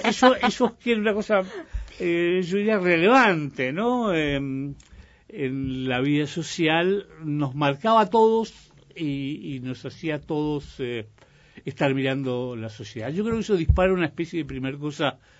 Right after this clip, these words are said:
Speaker 1: vocacional no estructurada, ¿verdad? Es una cosa vocacional por el objeto de conocimiento, de curiosidad y de interés.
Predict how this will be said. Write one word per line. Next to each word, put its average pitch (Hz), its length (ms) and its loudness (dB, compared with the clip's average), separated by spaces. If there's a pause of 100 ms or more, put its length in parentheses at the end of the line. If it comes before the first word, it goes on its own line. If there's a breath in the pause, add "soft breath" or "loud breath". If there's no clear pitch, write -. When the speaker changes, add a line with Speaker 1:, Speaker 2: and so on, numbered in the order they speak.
(320 soft breath)
Speaker 1:
vocacional 143 1200 0
no 139 120 0
estructurada, 117 1080 0 (340)
¿verdad? 143 260 -8
Es 151 160 -6
una 135 120 -6
cosa 147 180 -6
vocacional 131 640 -4
por 135 200 -4
el 107 100 -4
objeto 110 380 -8
de 104 80 -6
conocimiento, 104 840 -6 (580 loud breath)
de 120 180 -8
curiosidad 123 520 -2
y 127 80 0
de 120 60 0
interés. 104 680 -6